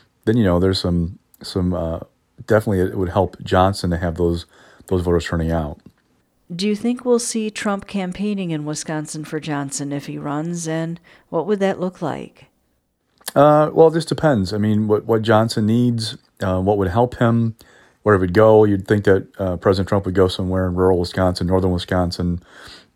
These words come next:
Speaker 1: uh, where he did quite well in twenty twenty. It just depends what Johnson needs. I mean, one, we don't know if he's gonna run again, and two, we're not sure the landscape's gonna look like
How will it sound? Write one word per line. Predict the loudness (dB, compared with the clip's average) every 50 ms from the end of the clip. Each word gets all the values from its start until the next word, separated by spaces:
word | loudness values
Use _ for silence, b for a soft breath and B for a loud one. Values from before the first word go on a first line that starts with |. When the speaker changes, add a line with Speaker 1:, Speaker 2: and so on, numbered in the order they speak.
| _ _ -6
Speaker 1:
uh, | -4 0
where | 0 2 2
he | 2
did | 0 0 0
quite | 2 0 0 2 2
well | 2 4 4 4 2 0 -4 -6 _ _ _ _
in | -6 -6 -6 -6
twenty | -4 -2 -2 0 0 -2
twenty. | -2 -2 0 0 2 2 0 -2 -4 b b b b b b b b b
It | 2 2
just | 2 4
depends | 2 2 4 2 4 4 4
what | 2 2
Johnson | 4 2 2 2 2 0 0 0
needs. | 0 2 2 2 0
I | 0
mean, | 0 2
one, | 2 2 4
we | 4
don't | 2 2
know | 2 0
if | 0
he's | 0 -2
gonna | 0 0
run | 2 2 2
again, | 2 2 0 0 0 0 -2 -4 b b b b b b b b b
and | -2 -2 -2 2
two, | 4 6
we're | 6 6
not | 4 2
sure | 0 -2 0
the | 2
landscape's | 4 4 2 2 -2 -6
gonna | -4 -2 0
look | 0 0 0
like | 2 2 2 2 0 -2 -8